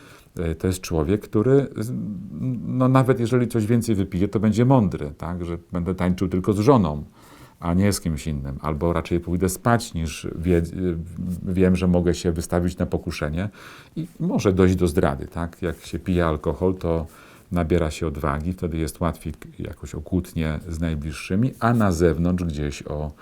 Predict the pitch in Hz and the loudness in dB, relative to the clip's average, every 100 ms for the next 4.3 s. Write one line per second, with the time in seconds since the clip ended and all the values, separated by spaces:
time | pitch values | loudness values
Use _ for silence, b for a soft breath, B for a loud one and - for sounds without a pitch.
0 | B B B B B 92 92 104 95 76 | B B B B B 0 4 6 6 4
1 | 69 87 87 92 B B - 123 113 110 | 0 0 2 0 B B 2 2 4 0
2 | 123 139 - 87 87 90 95 95 95 - | 0 0 0 0 2 2 2 2 0 -4
3 | - - - 104 82 73 71 73 73 - | -16 -2 4 4 4 0 -2 -2 -6 -10
4 | - - | -14 -14